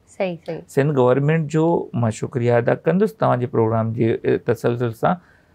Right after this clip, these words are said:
Speaker 2: ڇو ته اين آءِ سي وي ڊي جهڙي سهولت اها نه فقط ڪراچي ۾، مگر سنڌ جي ڪافي علائقن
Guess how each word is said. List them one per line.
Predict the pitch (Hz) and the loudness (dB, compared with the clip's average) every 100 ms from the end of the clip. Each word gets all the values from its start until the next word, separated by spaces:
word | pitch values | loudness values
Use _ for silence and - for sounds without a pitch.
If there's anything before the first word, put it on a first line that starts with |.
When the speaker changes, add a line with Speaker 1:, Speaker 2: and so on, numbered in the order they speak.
| _ - | _ -8
Speaker 2:
ڇو | - 139 | 0 2
ته | 151 - - | 2 -2 0
اين | 127 123 | 0 2
آءِ | 135 | 0
سي | 143 170 | 0 0
وي | 180 | 0
ڊي | 165 | 0
جهڙي | 135 127 131 | -2 0 -2
سهولت | - 113 113 110 - - | 0 2 2 2 0 -2
اها | - _ _ _ _ 123 120 | -2 _ _ _ _ 0 2
نه | 127 | 0
فقط | 147 175 - 165 | 0 -2 -2 -4
ڪراچي ۾، | - 117 110 - 139 147 214 - _ _ _ | -2 0 0 0 0 0 -2 -8 _ _ _
مگر | 117 113 120 123 147 165 - | -4 0 0 2 2 2 -4
سنڌ | - 147 147 135 | -6 -2 0 0
جي | 135 | -2
ڪافي | 143 - 127 - - | -4 -2 -2 -2 -6
علائقن | 110 107 104 120 | -4 -4 -6 -6